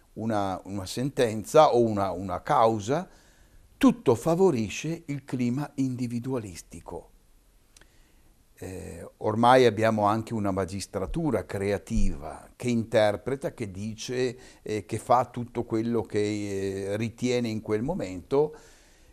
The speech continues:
dove non c'è più una valutazione, un senso di responsabilità per dire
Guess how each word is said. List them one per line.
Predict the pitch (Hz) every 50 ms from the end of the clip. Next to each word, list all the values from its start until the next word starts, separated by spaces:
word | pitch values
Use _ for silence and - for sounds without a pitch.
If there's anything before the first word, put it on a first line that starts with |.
| - - -
dove | - 120 185 196 185 180
non | 175 175 165
c'è | 160 - 190
più | 165 - 233 262
una | 226 185 151 139 131 123
valutazione, | 110 120 117 120 135 123 110 123 110 - - 127 131 135 143 147 139 135 131 123 120
un | 113 - 127 135 127
senso | - - 143 147 156 151 - 139
di | 123 127
responsabilità | 123 123 120 123 - 120 120 120 - - 123 120 120 120 120 113 - 135 135
per | - 135 127 120
dire | 113 107 127 135 131 120 117 104 -